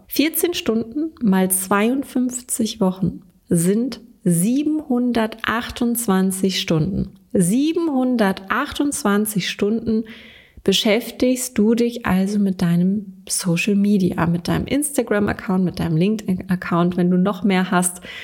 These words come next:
dann natürlich auch noch umso mehr. Deswegen meinte ich ja, die Zahl ist sehr konservativ geschätzt. Und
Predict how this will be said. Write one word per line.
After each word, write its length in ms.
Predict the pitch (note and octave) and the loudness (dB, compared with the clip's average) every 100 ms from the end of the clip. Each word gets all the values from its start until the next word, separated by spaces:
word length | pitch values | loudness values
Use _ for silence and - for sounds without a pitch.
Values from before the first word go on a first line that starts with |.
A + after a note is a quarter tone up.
| - - | -16 -2
dann 180 | F3 F3 | 2 2
natürlich 540 | F3+ F3+ G#3 G3 G3 | 2 2 0 0 0
auch 160 | F3 F3+ | -2 2
noch 160 | F3+ F3+ | 0 2
umso 340 | A#3+ C4+ G3+ | 2 2 2
mehr. 360 | G3 G#3+ F#3 A3+ | 2 4 2 0
Deswegen 380 | - F#3 F3+ | -2 0 2
meinte 240 | F3 E3+ - | 4 2 2
ich 80 | F3 | -2
ja, 80 | |
die 260 | F3 F3 F3 | 0 0 0
Zahl 320 | - F3+ F3+ | 0 2 2
ist 200 | E3+ F3 | 0 -2
sehr 160 | E3+ E3 | -2 -2
konservativ 760 | - G#3+ E3+ D#3 D#3+ - F3 | 0 2 2 2 0 0 0
geschätzt. 400 | F3+ - G3 - - - - - - - | -2 0 0 -2 -10 -18 -18 -18 -20 -6
Und 280 | - A#3 A#3 | -2 0 -2